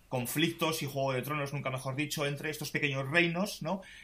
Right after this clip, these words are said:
Que todos más o menos están emparentados por líneas de sucesión y matrimonios convenido-, eh, convenidos, etcétera,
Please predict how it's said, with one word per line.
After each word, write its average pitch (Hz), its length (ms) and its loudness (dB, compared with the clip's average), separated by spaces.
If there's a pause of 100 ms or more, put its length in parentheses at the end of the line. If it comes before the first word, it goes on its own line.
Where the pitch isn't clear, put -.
Que 151 100 8
todos 185 320 6
más 160 140 6
o 165 40 0
menos 160 180 2
están 156 180 2
emparentados 143 640 6
por 127 160 -2
líneas 139 220 0
de 127 40 -6
sucesión 143 680 2
y 127 60 -4
matrimonios 127 500 -2
convenido-, 135 540 -2
eh, 120 320 -4
convenidos, 127 440 0
etcétera, 175 420 -4